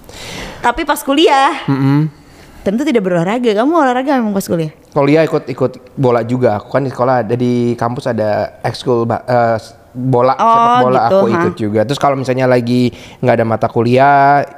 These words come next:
Speaker 2: sebentar gitu, satu jam, dua jam, pergi ke lapangan basket sama teman-teman main basket kayak gitu. Ya masih bergerak juga sih berolahraga.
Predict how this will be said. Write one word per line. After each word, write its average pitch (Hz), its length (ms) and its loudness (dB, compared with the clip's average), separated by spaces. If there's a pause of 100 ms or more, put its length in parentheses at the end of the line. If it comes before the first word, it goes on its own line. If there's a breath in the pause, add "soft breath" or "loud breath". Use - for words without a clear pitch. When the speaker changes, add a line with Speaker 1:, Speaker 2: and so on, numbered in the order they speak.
(120)
Speaker 2:
sebentar 120 480 -4
gitu, 120 160 -8
satu 123 240 -2
jam, 120 160 0
dua 117 160 2
jam, 143 340 0 (220)
pergi 113 180 -2
ke 113 140 -2
lapangan 110 240 -2
basket 107 260 -2
sama 110 160 -4
teman-teman 104 400 -4
main 104 220 -4
basket 98 480 -6
kayak 98 180 -8
gitu. 104 160 -8 (540 loud breath)
Ya 120 180 2
masih 135 320 -2
bergerak 117 460 0
juga 120 240 -2
sih 123 80 -6
berolahraga. 98 720 -4